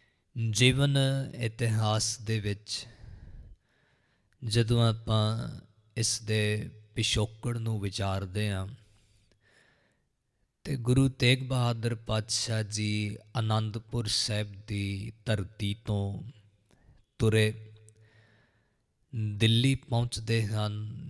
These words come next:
ਜਿੱਥੇ ਔਰੰਗਜ਼ੇਬ ਦੇ ਹੁਕਮਾਂ ਦੇ ਅਧੀਨ ਉਹਨਾਂ ਨੂੰ ਚਾਂਦਨੀ ਚੌਂਕ ਦੇ ਵਿੱਚ ਸਿਰ ਧੜ ਤੋਂ ਜੁਦਾ ਕਰਕੇ ਸ਼ਹੀਦ ਕਰ ਦਿੱਤਾ ਜਾਂਦਾ ਹੈ।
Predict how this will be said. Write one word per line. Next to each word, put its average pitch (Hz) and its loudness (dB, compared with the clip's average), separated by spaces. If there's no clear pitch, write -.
ਜਿੱਥੇ 113 0
ਔਰੰਗਜ਼ੇਬ 110 2
ਦੇ 101 0
ਹੁਕਮਾਂ 101 -4
ਦੇ 101 -6
ਅਧੀਨ 98 -2
ਉਹਨਾਂ 135 6
ਨੂੰ 95 -4
ਚਾਂਦਨੀ 139 4
ਚੌਂਕ 104 -2
ਦੇ 104 0
ਵਿੱਚ 95 -2
ਸਿਰ 120 4
ਧੜ 107 -2
ਤੋਂ 98 -4
ਜੁਦਾ 107 2
ਕਰਕੇ 98 -4
ਸ਼ਹੀਦ 98 -4
ਕਰ 98 -2
ਦਿੱਤਾ 98 -4
ਜਾਂਦਾ 95 -2
ਹੈ। 98 -2